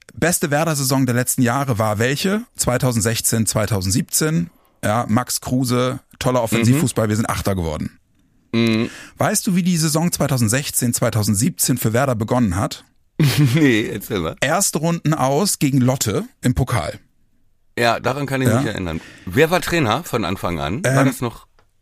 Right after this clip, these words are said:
Speaker 1: ich,
Speaker 2: Das war
Speaker 1: oh,
Speaker 2: noch
Speaker 1: lass mich lügen.
Speaker 2: das
Speaker 1: Ich meine, das wäre die Geschichte gewesen, wo sie nach ein paar Spieltagen auf Nuri umgestiegen sind.
Speaker 2: War das Skripnik vorher?
Speaker 1: Ich meine, es war Skripnik.
Speaker 2: Und dann kam Kohfeldt, äh,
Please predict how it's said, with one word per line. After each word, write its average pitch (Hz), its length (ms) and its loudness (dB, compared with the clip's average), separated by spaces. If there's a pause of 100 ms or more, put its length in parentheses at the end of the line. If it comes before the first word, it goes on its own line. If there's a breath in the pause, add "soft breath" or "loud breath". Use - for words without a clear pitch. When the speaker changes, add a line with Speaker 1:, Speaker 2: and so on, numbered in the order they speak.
Speaker 1:
ich, - 320 -2
Speaker 2:
Das - 160 -8
war 117 120 2
Speaker 1:
oh, - 40 2
Speaker 2:
noch 107 100 0 (180)
Speaker 1:
lass 151 240 0
mich 180 160 2
lügen. 160 160 4
Speaker 2:
das 127 100 4
Speaker 1:
Ich - 160 -2
meine, 165 340 2
das 165 200 0
wäre 156 240 0
die 139 120 -2
Geschichte 151 400 0
gewesen, 131 540 0
wo 160 180 2
sie 139 340 0 (260)
nach 127 240 2
ein 131 80 0
paar 143 160 0
Spieltagen 147 560 0
auf 127 200 -2
Nuri 143 440 4
umgestiegen 92 540 -2
sind. 87 340 -6 (580)
Speaker 2:
War 120 160 0
das 120 140 -2
Skripnik 104 480 -4
vorher? 90 420 -4
Speaker 1:
Ich - 140 -2
meine, 156 420 2
es 175 160 -4
war 147 80 0
Skripnik. - 560 -4 (300)
Speaker 2:
Und 104 180 -4
dann 120 140 2
kam 123 180 0
Kohfeldt, 107 560 0
äh, 90 360 -2